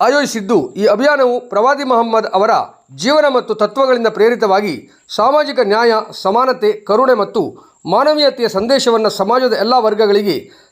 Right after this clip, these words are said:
ತಲುಪಿಸುವ ಗುರಿಯನ್ನು ಹೊಂದಿದೆ ಎಂದು ಅಭಿಯಾನದ ಸಂಚಾಲಕ ಮೊಹಮ್ಮದ್ ರಜಾ ಮಾನ್ವಿ ತಿಳಿಸಿದ್ದಾರೆ.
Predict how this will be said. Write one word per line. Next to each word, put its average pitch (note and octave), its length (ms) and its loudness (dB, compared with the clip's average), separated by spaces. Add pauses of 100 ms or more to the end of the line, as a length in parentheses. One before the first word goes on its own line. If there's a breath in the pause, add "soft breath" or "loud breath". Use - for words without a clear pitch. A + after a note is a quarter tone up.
(120)
ತಲುಪಿಸುವ B3 540 0
ಗುರಿಯನ್ನು A#3+ 440 0
ಹೊಂದಿದೆ G#3+ 280 2
ಎಂದು G3 480 0 (240 loud breath)
ಅಭಿಯಾನದ C4+ 400 2
ಸಂಚಾಲಕ G#3 480 -2 (500 loud breath)
ಮೊಹಮ್ಮದ್ B3+ 440 2
ರಜಾ G#3+ 280 2
ಮಾನ್ವಿ G#3 360 0
ತಿಳಿಸಿದ್ದಾರೆ. D#3+ 920 -4